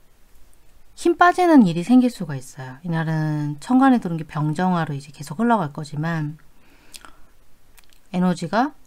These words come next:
화, 수, 목 이렇게 삼 일 걸쳐서 계속, 어, 의욕이나 사기나 컨디션이 굉장히 떨어질 수가 있는데 그중에서 가장 최고로 떨어지는 날이 칠 일이고 그 다음에 칠 일만큼은 아니지만 나의 건강운,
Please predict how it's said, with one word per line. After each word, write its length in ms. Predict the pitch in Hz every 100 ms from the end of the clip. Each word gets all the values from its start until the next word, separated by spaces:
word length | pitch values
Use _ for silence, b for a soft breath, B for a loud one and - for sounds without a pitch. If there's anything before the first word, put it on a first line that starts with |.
| -
화, 440 | - 214 202 202 -
수, 480 | - - 240 262 285 - -
목 260 | 165 165 - - - - - - _ - - - -
이렇게 260 | 175 160 165
삼 260 | - 320
일 100 | 320
걸쳐서 640 | 233 147 151 143 147 165 240 -
계속, 460 | - 143 190 240 262 - - - - - - -
어, 260 | 151 139 180
의욕이나 640 | 185 185 170 151 151 226 285
사기나 760 | - - 202 214 196 147 180 233
컨디션이 540 | - 302 311 269 214 220
굉장히 320 | 160 156 156
떨어질 380 | 233 302 320 214
수가 240 | - 147
있는데 420 | 143 139 139 165 156
그중에서 300 | 175 196 -
가장 400 | - 190 190 208
최고로 440 | - 320 359 302
떨어지는 420 | 254 254 233 190 165
날이 260 | 147 147 147
칠 220 | - 285
일이고 460 | 269 151 165 160 165 b b b b b
그 120 | - 185
다음에 240 | 214 202
칠 220 | - 311
일만큼은 580 | 349 330 302 285 269 269 -
아니지만 840 | 151 185 240 180 156 156 160 160
나의 320 | 170 165 180 180
건강운, 640 | 151 160 196 196 160 151